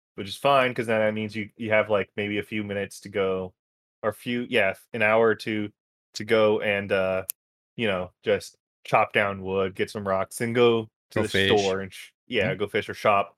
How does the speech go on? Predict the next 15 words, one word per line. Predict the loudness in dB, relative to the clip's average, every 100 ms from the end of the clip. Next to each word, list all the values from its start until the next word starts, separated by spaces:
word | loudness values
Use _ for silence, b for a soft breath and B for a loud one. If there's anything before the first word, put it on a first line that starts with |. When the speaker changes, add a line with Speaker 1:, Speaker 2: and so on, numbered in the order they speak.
| _
Speaker 1:
And | 2
then | 4
you | 4
can | 2
shop, | 6 6 6 -2
you |
know, | -6 -4
so | 0 2 0 _ _ _ _ -10
you | -6
do | -2
that. | 0 0 0
But, | 0 2 0 _ _ _ _ _ _ _ _ _ _ _ _ 4
oh | 6 6
boy. | 4 0 -2 _ _
Speaker 2:
<laughs> | -4 0 0 2 0 -2 -4